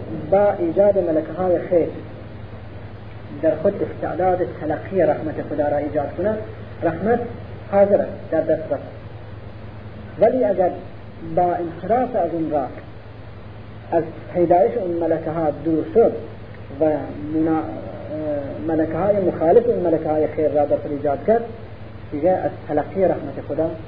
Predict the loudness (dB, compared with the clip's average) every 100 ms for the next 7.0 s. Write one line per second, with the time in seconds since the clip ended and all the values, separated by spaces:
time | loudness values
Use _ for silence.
0 | -6 -6 -4 -6 -8 -12 -12 -12 -14 -14
1 | -14 -14 -14 -14 -14 -14 -14 -14 -6 2
2 | 2 4 0 0 2 6 6 6 2 0
3 | 0 2 4 4 2 0 -2 0 2 4
4 | 2 0 -6 -14 -14 -2 -2 0 0 0
5 | -2 -2 0 0 2 4 4 4 0 0
6 | -2 -4 -2 -2 -2 -2 -2 0 0 0